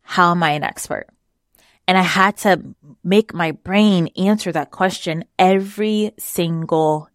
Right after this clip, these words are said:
day for thirty days. And then my brain got stronger and stronger and stronger. And I realized I have everything I need to quit my job. I have everything I need to make six figures. I have everything I need.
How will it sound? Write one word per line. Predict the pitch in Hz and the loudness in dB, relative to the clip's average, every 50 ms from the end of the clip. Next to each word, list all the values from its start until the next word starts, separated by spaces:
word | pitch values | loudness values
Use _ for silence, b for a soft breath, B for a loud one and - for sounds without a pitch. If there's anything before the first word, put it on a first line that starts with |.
| _ - | _ -4
day | - 147 139 131 120 - | -2 0 0 0 -2 -4
for | 139 - - 151 | -8 -8 -10 -10
thirty | 151 - 165 160 151 151 160 | -6 -6 -6 -6 -4 0 2
days. | 262 311 311 285 - b b b b b | 4 4 4 4 2 b b b b b
And | b 175 165 | b -2 0
then | 170 165 | 0 0
my | 160 156 | 0 -2
brain | 151 - - 165 156 160 | -2 -2 -4 -4 -4 -2
got | 151 143 - | -4 -6 -6
stronger | - - - 175 160 160 156 160 160 | -6 -4 0 0 0 0 2 0 0
and | 151 - - 151 151 | 0 -2 -4 -8 -10
stronger | - - 151 147 151 147 156 160 - - - | -8 -8 -8 -8 -8 -8 -10 -10 -10 -10 -12
and | - 139 | -14 -12
stronger. | - - 143 - - - - 92 76 - b b b b b b | -10 -6 -6 -6 -6 -6 -8 -8 -8 -8 b b b b b b
And | - 185 | 0 0
I | - | 2
realized | 190 202 262 311 320 277 269 - | 0 0 2 4 4 4 4 2
I | 247 | 2
have | 247 269 294 285 - - | 2 2 2 0 0 -2
everything | 247 247 277 285 - 254 233 226 | -2 -2 -2 -2 -2 0 0 2
I | 214 | 2
need | 208 214 214 220 196 156 151 175 185 - _ _ - | 2 2 0 0 0 0 -2 -2 -4 -6 _ _ -8
to | - - | -6 0
quit | - 294 254 - | 2 2 2 4
my | 247 247 | 2 2
job. | 233 311 320 294 185 151 - - | 4 4 4 4 4 2 0 -2
I | - 214 | 0 0
have | 233 233 - - | 0 0 0 0
everything | 262 262 269 262 - 233 233 | 0 0 0 -2 -2 0 0
I | 226 | 0
need | 226 240 247 247 214 190 - - | 2 2 0 0 0 -2 -4 -6
to | - - 214 | -4 -2 0
make | 214 226 226 | 0 0 -2
six | - 269 247 - | -2 -6 -8 -4
figures. | - 302 277 247 202 | -2 -2 0 0 0
I | - 185 | 2 2
have | 214 214 - - | 2 2 0 0
everything | - 185 208 226 214 - 175 160 | 0 0 0 0 -4 -4 -4 -6
I | 147 139 | -6 -8
need. | - 92 82 85 - - | -10 -10 -12 -12 -14 -16